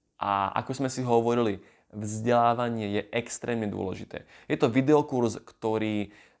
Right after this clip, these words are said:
má dokopy dve a pol hodiny, je rozdelených na šesť lekcií a bavíme sa tam napríklad o peniazoch, o sebahodnote,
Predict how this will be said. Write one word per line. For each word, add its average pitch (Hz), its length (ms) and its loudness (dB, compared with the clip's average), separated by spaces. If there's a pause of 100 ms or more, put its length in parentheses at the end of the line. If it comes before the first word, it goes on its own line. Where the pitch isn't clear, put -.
má 113 560 4
dokopy 113 480 -2
dve 113 240 4
a 131 80 4
pol 135 160 -2
hodiny, 110 560 -2 (680)
je 123 160 2
rozdelených 123 560 2
na 107 160 2
šesť - 560 0 (320)
lekcií 117 960 0 (480)
a 101 240 6
bavíme 143 320 4
sa 151 80 -10
tam 143 160 -2
napríklad 139 480 0
o 147 80 0
peniazoch, 113 720 0 (320)
o 147 160 2
sebahodnote, 113 720 2